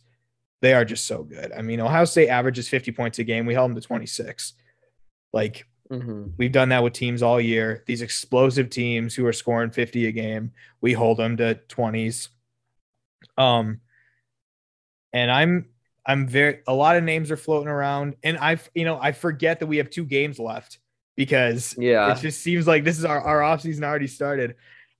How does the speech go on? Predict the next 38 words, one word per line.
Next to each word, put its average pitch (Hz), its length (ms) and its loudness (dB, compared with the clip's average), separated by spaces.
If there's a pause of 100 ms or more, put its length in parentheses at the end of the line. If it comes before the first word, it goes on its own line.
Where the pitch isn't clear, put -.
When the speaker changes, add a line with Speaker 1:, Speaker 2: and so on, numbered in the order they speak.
Speaker 1:
Um, 123 240 -4
I 120 120 -2
forget 139 420 2
that 135 120 0
we, 135 120 -2
s-, - 160 -8 (380)
<laughs> - 400 -4
like, - 380 0
I'm 151 140 0
just 156 240 -4
so 160 380 2 (180)
focused 156 460 2
on 139 100 0
who 147 100 0
the 139 80 0
new 135 120 -2
coaches 135 440 -2
are 135 80 -2
gonna 127 240 -6
be. 127 360 -4 (460)
Um, 117 280 -2 (100)
I 151 180 2
have 139 160 0
no 120 200 -2
idea. 113 560 -4 (140)
I've 127 200 0
seen 127 280 -8
ridiculous 120 680 -2
names 117 640 -8
flying 117 340 0
around 113 280 0
everywhere. 113 720 0 (360)
I've 117 180 -2
seen 120 300 -4
the 117 220 2
private 131 500 2
plane, 120 600 -4 (180)
uh, 113 280 0